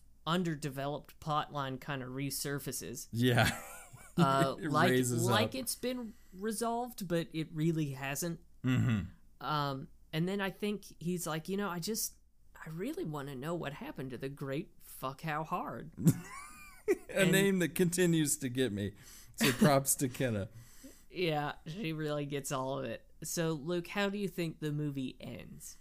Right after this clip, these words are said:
Speaker 2: So I think it ends, obviously we wanna get in a final scene.
Speaker 1: Mm-hmm.
Speaker 2: Um, I think,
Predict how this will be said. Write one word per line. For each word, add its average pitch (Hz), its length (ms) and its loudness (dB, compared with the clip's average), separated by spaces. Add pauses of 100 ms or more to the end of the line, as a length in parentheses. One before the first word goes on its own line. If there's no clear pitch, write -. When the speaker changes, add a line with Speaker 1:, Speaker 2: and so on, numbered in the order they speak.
(280)
Speaker 2:
So - 160 4
I 190 60 6
think 262 180 2
it 208 100 -2
ends, 160 320 4
obviously 196 400 6
we 160 100 4
wanna 147 260 4
get 135 180 2
in 135 160 4
a 110 60 4
final 120 460 2
scene. 90 540 0 (840)
Speaker 1:
Mm-hmm. 95 220 4
Speaker 2:
Um, 87 420 0 (140)
I 127 140 0
think, 202 440 0